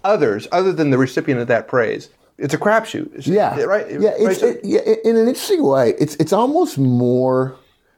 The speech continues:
Speaker 2: than a crapshoot. It essentially violates a fundamental principle. I'm not even sure there's, there's, there's well-documented data to suggest that praising A will change B's behavior.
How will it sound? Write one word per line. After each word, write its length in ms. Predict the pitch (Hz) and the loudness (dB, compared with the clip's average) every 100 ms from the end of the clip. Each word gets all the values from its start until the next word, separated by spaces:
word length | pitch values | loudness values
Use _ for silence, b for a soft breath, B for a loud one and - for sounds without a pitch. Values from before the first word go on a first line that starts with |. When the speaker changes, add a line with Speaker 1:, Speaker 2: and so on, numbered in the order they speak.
| - | -6
Speaker 2:
than 200 | 110 120 | -2 0
a 60 | 117 | 0
crapshoot. 720 | - 120 110 - 104 92 - b b | 0 0 0 -2 -4 -4 -6 b b
It 120 | 147 147 | 0 0
essentially 640 | 139 - 226 233 226 220 | 0 0 -2 0 0 0
violates 640 | - 113 113 117 113 113 113 | 0 0 2 2 2 0 -4
a 60 | |
fundamental 580 | 104 - 113 104 101 98 | -4 0 2 2 0 -2
principle. 720 | - 113 98 - - 95 - B B B - | -2 -2 -2 -4 -8 -10 -12 B B B -2
I'm 140 | 220 | 0
not 160 | 269 233 | 2 2
even 220 | 139 120 | 2 0
sure 260 | - 135 | 2 2
there's, 300 | 117 117 107 | 4 2 0
there's, 320 | - 120 113 - | 0 0 0 0
there's 280 | 117 110 | 0 0
well-documented 1300 | 101 107 117 131 110 117 110 - 110 107 104 95 92 _ _ _ - 110 | 0 2 2 2 2 0 0 0 0 2 2 0 -6 _ _ _ -4 -2
data 520 | 98 117 135 101 92 b b - | 2 2 2 2 0 b b -4
to 100 | 123 | -2
suggest 840 | - 117 95 120 104 95 - - b b 104 | 0 0 0 0 2 0 -6 -12 b b -2
that 260 | 117 117 | -2 -2
praising 560 | - 143 135 120 120 110 | -2 0 2 2 0 0
A 460 | 113 107 92 98 b b | 2 0 0 -6 b b
will 280 | - 117 113 | 0 2 2
change 520 | - - 127 120 98 | 0 0 2 2 0
B's 280 | 107 104 104 | 0 0 0
behavior. 560 | - 101 110 95 62 | -2 -2 -2 -2 -8